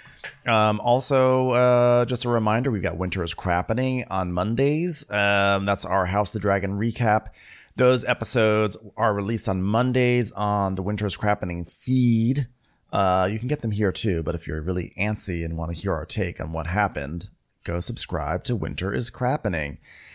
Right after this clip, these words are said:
And, uh, lastly, patreon dot com slash watch what crappens. That's where you get bonus content, Discord channel,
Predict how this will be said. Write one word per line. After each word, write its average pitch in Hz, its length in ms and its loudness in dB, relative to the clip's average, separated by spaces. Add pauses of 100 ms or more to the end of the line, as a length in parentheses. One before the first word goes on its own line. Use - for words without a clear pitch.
(180)
And, 135 500 0
uh, 120 100 -2
lastly, 113 760 0
patreon 104 380 -4
dot 87 160 -4
com 80 280 -4
slash 76 320 -6
watch - 180 -6
what 78 100 -12
crappens. 73 400 -6
That's 76 180 -8
where 85 60 -6
you 85 80 -6
get 80 160 -8 (200)
bonus 131 340 2
content, 110 680 0
Discord 104 460 0
channel, 101 800 0